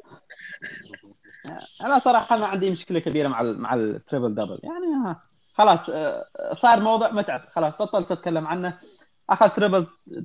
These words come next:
دبل، أخذ، يعني، و-، ولما أشوف مبارياتهم، يعني، في الغالب ويستبروك يعتبر بوينت جارد أثليتيك، أفضل، أفضل بوينت جارد أثليتيك يمكن شفتها. فثمانية،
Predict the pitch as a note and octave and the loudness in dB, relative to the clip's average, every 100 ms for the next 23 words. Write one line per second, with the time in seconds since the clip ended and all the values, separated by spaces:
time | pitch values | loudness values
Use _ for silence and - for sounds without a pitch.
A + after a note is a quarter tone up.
0 | - D#3 F#3+ E3+ E3+ A3 A3 F#3 G3 G3 | -8 2 2 4 2 2 0 -2 -4 -6
1 | F#3 - _ _ _ _ _ _ - B3 | -8 -12 _ _ _ _ _ _ 4 6
2 | C#4 B3 B3+ A#3 F#3+ G3 G3+ - D#3+ D3+ | 8 6 6 4 6 8 8 6 2 2
3 | D3 F#2 - _ _ - F#3 F#3 A3 E3+ | 0 -4 -8 _ _ -4 4 10 10 10
4 | C#3 - - _ _ _ - F3+ A3+ A3+ | 0 -10 -12 _ _ _ 0 2 4 2
5 | G#3 D#3+ F#3+ F3 D#3+ - F3+ E3 D#3 D#3 | 2 2 2 2 2 2 0 2 6 6
6 | C3 A#2 - - C#3+ A#2+ - C#3 C#3 A#2+ | 4 2 -4 2 0 0 -4 -2 -2 -4
7 | - D#3 D#3 E3 - E3 D#3 D3+ C3+ - | -4 -4 0 -2 -2 -6 -2 -2 -2 -4
8 | D3 C3+ C#3 B2+ B2 B2 _ _ - F3 | -4 -4 -8 -8 -10 -12 _ _ -12 -10
9 | D3 C#3 C#3 - _ _ _ _ _ _ | -6 -4 -4 -10 _ _ _ _ _ _
10 | _ - G3+ G3 C3 - A3 C#4 B3+ | _ 2 6 6 4 2 0 2 0